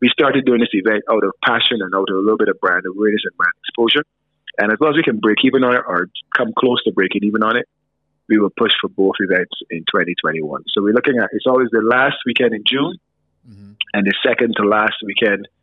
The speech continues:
Speaker 1: in November. So unless there's some major, major event that's been, that will be announced between now and early next year, that will be the schedule for, for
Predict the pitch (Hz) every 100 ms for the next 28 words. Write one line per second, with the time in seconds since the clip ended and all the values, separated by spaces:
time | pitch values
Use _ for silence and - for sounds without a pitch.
0 | _ _ _ 107 98 92 87 95 - -
1 | 113 107 123 - 107 - 113 113 113 110
2 | 110 110 107 104 101 92 - 95 92 90
3 | 85 95 90 - - 90 92 95 90 98
4 | 104 - - 107 98 104 98 95 - _
5 | _ _ _ _ _ 101 101 95 90 -
6 | - 87 95 87 92 87 85 - - 82
7 | 82 85 - 87 - _ - -